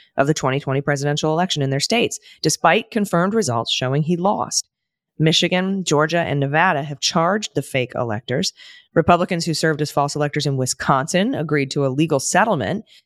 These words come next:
in which they conceded that Biden won the election and that their efforts were part of an attempt to improperly overturn the results. Schwager said Tuesday the false Michigan document arrived January fifth,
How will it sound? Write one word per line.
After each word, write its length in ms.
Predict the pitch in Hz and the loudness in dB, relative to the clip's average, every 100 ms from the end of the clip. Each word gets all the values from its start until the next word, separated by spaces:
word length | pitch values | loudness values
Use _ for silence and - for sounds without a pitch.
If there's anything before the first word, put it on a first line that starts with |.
| _ | _
in 80 | 156 | 0
which 160 | 160 - | 2 2
they 100 | 151 | 0
conceded 460 | 165 156 147 139 | 0 -2 0 0
that 160 | 147 - | -2 0
Biden 280 | 127 135 139 | 0 0 -2
won 140 | 135 | -2
the 120 | 135 | 0
election 440 | 127 123 - - 151 | 0 -2 0 0 0
and 120 | 143 | -2
that 100 | - | -4
their 180 | 143 - | -2 -2
efforts 320 | 127 139 - | -2 -6 -6
were 80 | 131 | -6
part 240 | - 131 | -2 -2
of 100 | 131 | -2
an 140 | 131 127 - - - | -4 -6 -12 -4 -2
attempt 400 | 156 - 165 - | 2 2 0 -4
to 100 | - | -4
improperly 600 | 147 - 143 - 151 135 | -2 0 0 0 -2 0
overturn 520 | 135 127 123 160 190 | 0 -2 -2 0 2
the 60 | 156 | 0
results. 480 | 127 101 135 - - _ _ _ _ - | -2 -4 -4 -6 -12 _ _ _ _ 2
Schwager 340 | 196 180 170 | 6 6 4
said 200 | 170 143 | 0 -2
Tuesday 560 | - 208 214 151 113 143 | 0 2 2 0 -2 -2
the 100 | 143 | -2
false 320 | - 160 156 | 0 0 0
Michigan 400 | 165 175 160 139 | -2 0 0 0
document 460 | 135 127 139 143 - | 0 -2 -4 -4 -2
arrived 380 | 143 135 131 - | 0 0 -2 -2
January 420 | 135 135 135 120 | -2 0 0 -2
fifth, 500 | - - 175 - | -4 0 0 0